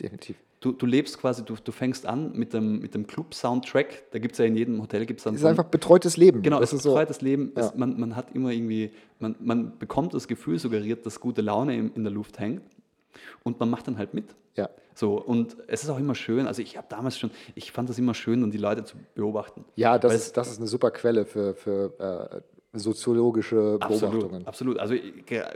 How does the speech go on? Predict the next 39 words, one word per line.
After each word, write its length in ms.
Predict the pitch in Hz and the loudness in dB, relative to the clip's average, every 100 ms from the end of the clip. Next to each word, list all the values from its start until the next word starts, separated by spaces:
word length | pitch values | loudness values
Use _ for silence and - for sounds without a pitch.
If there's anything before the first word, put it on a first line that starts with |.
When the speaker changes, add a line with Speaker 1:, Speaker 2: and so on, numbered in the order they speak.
| 107 - - - | -14 -14 -18 -14
Speaker 2:
ja, 160 | - 127 | -12 -12
ich 80 | - | -10
mein, 480 | 104 107 104 - - | -6 -4 -4 -8 -10
ähm, 340 | 95 92 92 - | -10 -10 -12 -12
die 140 | 110 | -8
Deutschen 340 | 107 107 - 123 | -4 -2 -2 -2
rennen 220 | 110 120 | 0 0
dann 140 | 113 117 | 0 0
in, 260 | 113 117 110 | -2 -4 -4
um 180 | 110 110 | -6 -2
halb 160 | 117 | -2
acht 120 | 110 - | -2 -4
in 60 | |
der 80 | 117 | -6
Früh 200 | - 123 | -6 -6
schon 120 | 123 | -4
zum 160 | 113 107 | -6 -6
Pool. 300 | - 123 165 - - | -6 -4 -4 -8 -16
Speaker 1:
Ja. 80 | - - | -16 -6
Speaker 2:
Dann 120 | 110 | -2
hängen 200 | 107 123 | 2 4
Speaker 1:
<laughs> 20 | 120 | 4
Das 100 | 120 | 4
Speaker 2:
dann 60 | |
Speaker 1:
ist 120 | 123 | 2
so, 80 | - | 2
Speaker 2:
so 100 | 101 113 | 4 4
Speaker 1:
ja. 100 | - - - | 0 -8 -4
Speaker 2:
diese 160 | 120 | -2
gefakten 800 | 117 117 - 131 - - 135 131 | 0 -2 -2 -4 -4 0 2 2
Bayern 340 | 107 107 131 131 | 2 0 2 2
München, 800 | 131 147 - 135 131 131 127 107 | 2 0 -2 0 2 2 0 0
Bor-, 240 | 120 117 | 0 0
Borussia 460 | 113 107 120 135 120 | 0 0 0 0 0
Dortmund, 800 | 113 117 - 123 120 120 117 113 | 2 0 0 0 0 0 -2 -4
äh, 300 | 113 110 110 | -4 -2 -2
äh, 320 | 110 107 - | -2 -6 -6
Handtücher 760 | - 120 131 127 135 139 143 - | -6 -6 -2 -4 -2 -2 -2 -8
rundherum. 800 | - - 165 185 117 101 104 202 | -10 -2 -2 -2 -4 -4 -4 -4